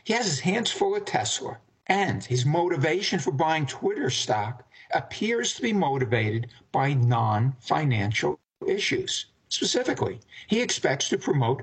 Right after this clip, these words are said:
free speech by purchasing this company. He has a great deal of opposition, including Twitter's board of directors and many, many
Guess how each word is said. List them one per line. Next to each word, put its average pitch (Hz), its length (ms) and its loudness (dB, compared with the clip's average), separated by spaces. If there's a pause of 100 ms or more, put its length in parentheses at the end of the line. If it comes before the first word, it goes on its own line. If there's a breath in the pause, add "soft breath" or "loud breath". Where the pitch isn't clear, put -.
(160)
free - 380 -2
speech - 640 -4 (260)
by 165 140 2
purchasing 135 520 0
this 143 140 0
company. 120 420 -2 (200)
He 160 100 0
has 143 180 2
a 131 40 4
great 127 420 2
deal 196 160 0
of 190 80 2
opposition, 185 760 -2 (240)
including 143 520 2
Twitter's 151 760 -2 (180)
board 131 240 2
of 151 80 -6
directors 127 720 -2 (260 loud breath)
and 139 180 4
many, 139 440 0
many 139 480 0